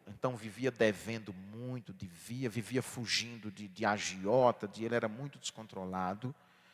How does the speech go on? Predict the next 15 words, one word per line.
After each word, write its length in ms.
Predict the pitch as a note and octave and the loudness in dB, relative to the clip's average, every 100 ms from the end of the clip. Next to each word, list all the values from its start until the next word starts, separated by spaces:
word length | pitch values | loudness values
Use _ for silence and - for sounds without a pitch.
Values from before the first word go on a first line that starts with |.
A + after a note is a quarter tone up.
| _ _ _ _ _ _ | _ _ _ _ _ _
nesse 320 | G#2+ G#2 - | -4 0 0
aspecto, 960 | G2 - - G#2+ G2 G#2 - - C#3+ D3 _ _ _ _ _ _ _ _ _ - | 4 2 2 0 4 2 0 2 2 2 _ _ _ _ _ _ _ _ _ -4
mas 200 | A2+ A#2+ | 2 2
foi 200 | - D3 | 6 4
um 160 | D3 B2+ | 4 -2
homem 220 | C#3 D3+ | -2 -2
que 140 | - | -6
manteve 460 | D3 C#3 C3+ C3+ C3+ | -4 -4 -2 -4 -4
firme 440 | B2+ - C3+ A#2+ | -10 -8 -6 -6
a 60 | A#2 | -10
fé 260 | - C3 A#2+ | -8 -6 -4
dele 360 | G#2 A2+ A2+ | -4 -6 -6
em 80 | G2+ | -10
Jesus 400 | G2 F#2+ F#2 - | -12 -12 -10 -12
Cristo. 480 | - D#2+ - - | -12 -16 -16 -20